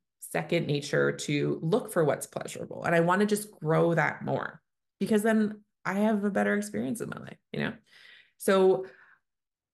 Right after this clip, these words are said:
part of that, though, especially at first, if you're very, very used to denying yourself any pleasure, we're gonna need to do it a little intentionally. So for me, I, I gotta put it in my calendar. I actually, like, booked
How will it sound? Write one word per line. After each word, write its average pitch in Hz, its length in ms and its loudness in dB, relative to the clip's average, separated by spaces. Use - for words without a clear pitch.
part 247 240 2
of 285 100 0
that, 156 300 0
though, 143 400 2
especially 220 680 -2
at - 260 -2
first, - 500 -2
if 156 140 -6
you're 160 160 2
very, 202 300 4
very 175 240 4
used 151 240 -2
to 151 80 0
denying 156 420 -2
yourself 156 400 -2
any 185 220 0
pleasure, - 560 -10
we're 196 120 0
gonna 294 180 4
need 247 180 4
to 202 60 -4
do 180 200 4
it 175 160 4
a 160 40 2
little 160 220 4
intentionally. - 760 -6
So 156 360 4
for 165 80 0
me, 208 200 4
I, - 200 -4
I 156 80 -2
gotta 151 220 -2
put 202 180 0
it 214 80 2
in 185 60 -2
my 175 120 0
calendar. - 500 -8
I 160 80 2
actually, 175 300 -4
like, - 180 -6
booked 190 460 -2